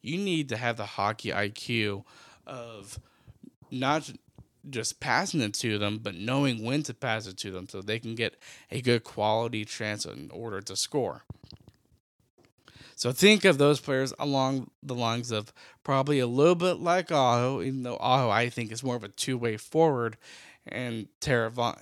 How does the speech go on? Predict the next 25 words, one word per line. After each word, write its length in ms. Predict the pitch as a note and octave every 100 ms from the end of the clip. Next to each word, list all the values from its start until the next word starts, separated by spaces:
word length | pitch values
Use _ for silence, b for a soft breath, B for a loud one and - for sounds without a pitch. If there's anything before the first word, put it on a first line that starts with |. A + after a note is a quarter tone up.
| -
and 320 | - B2 A2
Teravainen, 680 | - B2+ A2+ A#2 A2 A2+ A2
I 120 | G2+
think, 180 | G#2+ G#2
is 100 | G2+
a 40 | G2
very 400 | G#2+ G#2+ G2 A2 -
good 300 | D#3 B2 - b b b -
prime 280 | - E3 D#3+
example 560 | A2+ - G#2 G2+ G2+ G2+
in 120 | G2+
the 60 | G2+
fact 300 | G#2+ G#2+ G2+
that 140 | G2+
he 180 | A#2+ A#2+
is 300 | B2 B2 A2
a 120 | G#2
playmaker. 560 | - A2 G2+ G2 - - B B B
He's 240 | B2 -
definitely 640 | B2+ B2 B2 C3 A2+ G#2+ G2+
a 140 | G#2
pass-first 800 | - - G2+ G#2 - F#2+ G#2 -
type 240 | A2 F#2 A#2+
of 140 | -
guy. 380 | A#2 F#2+ D#2+